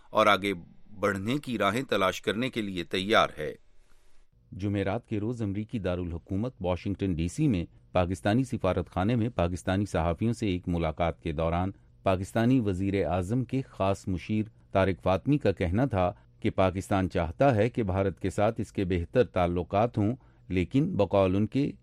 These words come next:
بھارت ایسا نہیں چاہتا۔ ان کا کہنا تھا کہ سارک کانفرنس کے انعقاد کو بھارت نے نقصان پہنچایا اور ایسا اس نے صرف پاکستان کے ساتھ نہیں کیا بلکہ دیگر ممالک کے ساتھ بھی کیا ہے، کیونکہ بقول ان کے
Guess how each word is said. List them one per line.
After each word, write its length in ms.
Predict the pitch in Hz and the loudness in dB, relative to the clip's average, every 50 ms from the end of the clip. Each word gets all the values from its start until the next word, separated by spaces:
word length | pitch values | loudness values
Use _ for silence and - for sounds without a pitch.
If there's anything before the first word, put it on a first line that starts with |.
| - - | -16 -8
بھارت 420 | - 92 92 101 113 123 123 - - | -4 0 2 4 4 2 0 0 0
ایسا 340 | - 104 101 - 120 117 - | 0 0 2 0 0 -2 -2
نہیں 360 | - 147 131 113 113 107 90 - | 0 2 2 4 4 2 0 0
چاہتا۔ 420 | 92 80 65 - - - 73 69 58 - - - - - - - - - | -2 -2 -2 -4 -6 -6 -4 -4 -6 -10 -18 -20 -20 -20 -20 -20 -2 2
ان 140 | 131 139 | 2 4
کا 120 | 143 165 160 | 6 6 6
کہنا 320 | - 127 110 120 151 175 | 6 4 4 4 4 2
تھا 220 | 170 - 123 139 160 | 2 2 0 0 0
کہ 160 | - - 127 | 0 -4 -6
سارک 420 | - - 107 98 101 - - - | 0 4 4 6 6 4 2 -2
کانفرنس 520 | - 95 101 107 107 - 139 151 160 - - | 0 2 2 2 4 2 2 2 2 0 0
کے 200 | 143 139 120 107 | 0 2 4 4
انعقاد 360 | 98 101 92 - 95 101 117 - | 2 2 2 2 2 2 2 0
کو 160 | - 120 127 139 | -2 -2 -2 0
بھارت 400 | 113 85 95 101 120 113 - 107 | 0 0 2 2 2 2 2 0
نے 80 | 104 | 0
نقصان 420 | 95 92 - - - 104 98 95 82 | 0 0 -2 -2 0 0 0 0 0
پہنچایا 560 | - 82 82 80 - 98 90 90 90 92 101 - - - - - - | 0 -2 -2 0 0 2 2 4 4 2 0 -2 -8 -18 -20 -12 -2
اور 160 | - 107 104 | 2 4 4
ایسا 240 | 101 107 107 - 139 | 4 4 4 4 2
اس 200 | 131 113 - - | 2 2 2 0
نے 100 | 147 143 | 0 0
صرف 340 | - - 117 104 95 - - | 2 0 0 0 -2 -2 0
پاکستان 580 | 95 92 85 - 101 92 - - 101 113 143 | 0 0 2 0 -4 -4 0 0 2 2 2
کے 120 | - 117 98 | 0 0 -2
ساتھ 320 | - 101 90 87 - - | 0 0 0 0 0 0
نہیں 200 | 90 92 117 147 | 0 0 0 0
کیا 300 | 131 117 98 92 95 104 - - - - - - - | 0 0 0 2 2 0 -2 -6 -16 -20 -20 -12 0
بلکہ 300 | - 113 113 113 - 156 | 2 4 4 4 4 2
دیگر 320 | 131 104 113 110 104 113 107 | 2 4 2 4 4 4 4
ممالک 460 | 104 98 92 92 92 110 143 147 - | 4 4 4 4 4 4 2 2 0
کے 80 | 120 | -2
ساتھ 320 | 104 - 107 95 95 92 90 | -2 0 2 2 2 0 -2
بھی 100 | 87 87 | -4 -6
کیا 360 | - - - 92 104 117 113 | -4 -2 0 4 4 4 4
ہے، 180 | 101 95 104 127 - - - - | 4 2 0 -2 -6 -14 -20 -8
کیونکہ 320 | - 113 113 113 - 139 147 | 0 2 2 2 4 2 2
بقول 440 | 131 107 98 - 95 95 92 92 95 | 2 0 2 4 4 4 4 4 2
ان 120 | 104 120 | 2 0
کے 240 | - 113 107 - | 2 0 0 0